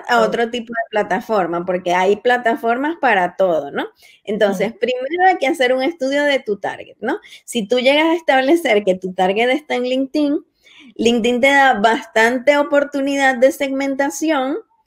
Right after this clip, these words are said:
Speaker 1: para que tú puedas conseguir este target y ofrecerle lo que tú estás, eh, trabajando y lo, a lo que se refiere tu empresa, ¿no? Eh, yo recomiendo que cuando, que cuando tenemos una empresa, si estemos empezando y, y entendemos que nuestro target está en LinkedIn,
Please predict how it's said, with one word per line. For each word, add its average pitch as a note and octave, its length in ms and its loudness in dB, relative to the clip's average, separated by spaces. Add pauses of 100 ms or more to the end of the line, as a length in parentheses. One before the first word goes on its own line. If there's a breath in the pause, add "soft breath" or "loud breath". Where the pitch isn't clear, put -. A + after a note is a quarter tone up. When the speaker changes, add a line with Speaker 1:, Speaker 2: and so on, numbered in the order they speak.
(320 soft breath)
Speaker 1:
para A3 260 6
que A3 120 2
tú G#3+ 200 -8
puedas C4+ 300 4
conseguir A#3+ 560 0
este C#4+ 300 0
target D4+ 420 -2
y A#3+ 120 0
ofrecerle A3+ 600 -2
lo C#4 160 -2
que G#3+ 140 -4
tú G#3+ 460 4
estás, G#3+ 880 0
eh, F#3+ 580 2
trabajando B3+ 720 0 (340 loud breath)
y E4 400 0
lo, A#3 240 2 (100)
a G#3+ 120 4
lo G#3+ 140 4
que G#3+ 100 0
se G#3 160 -4
refiere G3 400 -2
tu G3+ 140 -6
empresa, F3+ 520 -6
¿no? A#3 140 -6 (580 soft breath)
Eh, G#3+ 360 4
yo A#3 180 6
recomiendo D4+ 800 2
que B3 220 -2
cuando, F#3+ 1300 4
que A3 120 0
cuando G3 320 2
tenemos G3 340 -2
una C#4 140 -4
empresa, C#4+ 480 -2
si G4+ 120 -2
estemos C#4 440 -2
empezando A#3+ 560 -2
y, F#3+ 240 0
y F#3+ 400 0
entendemos G#3 680 0
que G3 120 -6
nuestro G3 340 -6
target G3 360 -2
está C4 240 -6
en A3+ 100 -2
LinkedIn, C4+ 400 -4